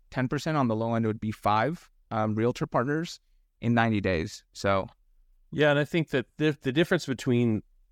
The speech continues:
Speaker 2: oftentimes, the difference between that five realtors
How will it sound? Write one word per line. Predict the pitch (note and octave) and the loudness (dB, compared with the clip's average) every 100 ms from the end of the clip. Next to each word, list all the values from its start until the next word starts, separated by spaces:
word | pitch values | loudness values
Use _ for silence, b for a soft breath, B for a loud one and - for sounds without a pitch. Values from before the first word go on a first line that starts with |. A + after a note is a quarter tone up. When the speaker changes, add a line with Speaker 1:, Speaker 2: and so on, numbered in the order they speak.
| _ _ | _ _
Speaker 2:
oftentimes, | - B2 C3 B2+ A2+ - G2+ G2 G2+ G2+ - | 0 0 2 0 -2 -4 -4 -4 -6 -8 -4
the | B2 | -2
difference | A#2+ A2+ | 0 -2
between | A#2 C3 A#2+ | -2 0 2
that | G2+ | 0
five | - - A2 A2 | -2 2 4 4
realtors | G#2+ G#2 G2 - G2 G2+ - - | 2 0 -2 -4 -6 -6 -10 -16